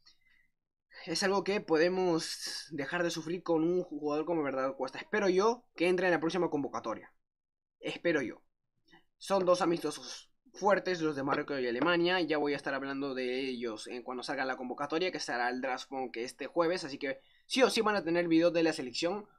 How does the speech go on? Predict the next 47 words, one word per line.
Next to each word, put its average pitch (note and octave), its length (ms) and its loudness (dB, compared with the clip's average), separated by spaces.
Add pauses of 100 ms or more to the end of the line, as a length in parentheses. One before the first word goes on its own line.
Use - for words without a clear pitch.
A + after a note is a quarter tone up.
(140)
Uno G#3 320 0
o D#3 80 4
dos F3 220 2
videos E3+ 280 6
de F#3+ 60 2
la E3 100 4
selección. D#3+ 500 -2
Bueno, F3+ 280 4
hasta G#3 240 2
tres. G3+ 340 2
Tres B3+ 240 2
videos A3+ 220 2
de G3+ 80 2
la E3+ 60 2
selección F#3 340 -2
es-, G#3 80 -4
es-, F#3+ 240 -4
esta E3+ 160 -2
semana. F#3+ 280 -2
Así E3+ 140 -2
que, E3+ 240 2 (360)
eh, D3 200 0
no E3+ 80 4
se - 120 0
los - 120 -2
pierdan. G3+ 380 -2
Déjenme D3+ 560 -2
su D3+ 120 -8
tre-, C#3+ 180 -6
bueno, C#3+ 200 -2
pues B2+ 160 -8
dejen D3 260 -4
ya C#3 200 0
su C#3 160 -8
campanita. C3+ 500 -2
Desde, B2 360 -4
de-, C3 200 -10
activen D3+ 340 -2
la C3+ 60 -2
campanita C#3 380 0
y - 40 -2
suscríbanse D3 380 -4
al F#3 80 -2
canal. D#3+ 340 0 (460)
Y G3+ 160 -2
bueno, G3+ 140 2
chicos, - 420 -10